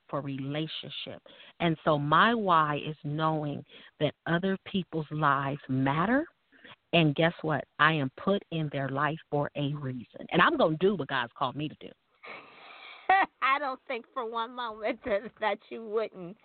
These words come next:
Speaker 1: <laughs>
Speaker 2: You're gonna
Speaker 1: I'm gonna do it.
Speaker 2: definitely answer that call. <laughs>
Speaker 1: Yes. Yes, I'm gonna
Speaker 2: Life
Speaker 1: do it.
Speaker 2: gets a little bit harder when you don't answer. It
Speaker 1: Uh,
Speaker 2: gets a
Speaker 1: hello.
Speaker 2: little bit di-,
Speaker 1: Hello.
Speaker 2: it, ah,
Speaker 1: It gets
Speaker 2: when you keep
Speaker 1: uncomfortable.
Speaker 2: denying it.
Speaker 1: It gets
Speaker 2: Yes, it
Speaker 1: uncomfortable.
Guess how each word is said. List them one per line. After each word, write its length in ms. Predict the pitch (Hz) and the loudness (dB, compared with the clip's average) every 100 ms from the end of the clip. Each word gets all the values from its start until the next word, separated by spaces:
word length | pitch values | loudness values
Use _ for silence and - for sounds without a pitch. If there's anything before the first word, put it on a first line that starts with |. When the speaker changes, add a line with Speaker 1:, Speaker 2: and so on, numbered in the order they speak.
| _ _ | _ _
Speaker 1:
<laughs> 220 | _ - | _ 0
Speaker 2:
You're 440 | 277 262 226 302 | 0 2 0 0
gonna 180 | 320 262 | 2 4
Speaker 1:
I'm 120 | 359 | 4
gonna 200 | 208 165 | 4 4
do 160 | 180 220 | 4 2
it. 60 | |
Speaker 2:
definitely 360 | 131 - 196 180 _ _ - | 0 -6 -8 -8 _ _ 2
answer 480 | 277 285 - 269 233 | 4 4 2 0 4
that 200 | 226 202 | 2 2
call. 500 | - 254 208 123 247 254 | 4 4 6 4 4 4
<laughs> 40 | 320 - _ 381 - | 2 -2 _ -8 -4
Speaker 1:
Yes. 320 | 170 196 123 349 311 - 311 - - - | 0 0 0 -10 -12 -12 -16 -16 -20 -2
Yes, 300 | 190 240 - - 196 | 0 0 -2 -6 0
I'm 180 | 339 | 2
gonna 140 | 302 269 | 6 6
Speaker 2:
Life 80 | 320 | 6
Speaker 1:
do 180 | 359 254 | 4 2
it. 40 | |
Speaker 2:
gets 120 | - _ 453 | 0 _ -4
a 80 | 381 | 0
little 240 | 381 359 | 0 0
bit 200 | 294 294 | 0 0
harder 400 | 349 349 302 269 226 | 4 4 6 2 -6
when 220 | 233 226 | -10 -14
you 140 | 220 202 | -16 -4
don't 220 | 247 220 - | -2 -2 -6
answer. 640 | 190 147 220 _ 143 143 190 _ _ _ _ | -12 -12 -16 _ -14 -14 -18 _ _ _ _
It 260 | 240 214 | -4 2
Speaker 1:
Uh, 40 | 233 | 2
Speaker 2:
gets 100 | 226 | 4
a 20 | |
Speaker 1:
hello. 380 | 220 311 349 277 | 2 4 4 4
Speaker 2:
little 220 | 269 269 | 4 2
bit 180 | 240 285 - | -2 -4 -2
di-, 100 | 269 | -2
Speaker 1:
Hello. 440 | 190 349 277 269 | 2 4 6 6
Speaker 2:
it, 80 | 269 - | 4 4
ah, 540 | 220 208 208 202 190 | 6 8 6 4 2
Speaker 1:
It 160 | 220 311 | 2 4
gets 180 | 311 240 | 2 4
Speaker 2:
when 120 | 240 | 4
you 60 | |
keep 40 | 220 | 4
Speaker 1:
uncomfortable. 380 | 349 349 277 254 | 4 4 6 6
Speaker 2:
denying 420 | - - 247 220 | 6 4 2 -8
it. 120 | 226 | 0
Speaker 1:
It 200 | 320 254 | 0 4
gets 20 | |
Speaker 2:
Yes, 140 | 254 254 | 2 4
it 40 | 208 | 2
Speaker 1:
uncomfortable. 840 | 208 - 294 233 254 220 170 254 | 0 2 2 4 2 4 4 0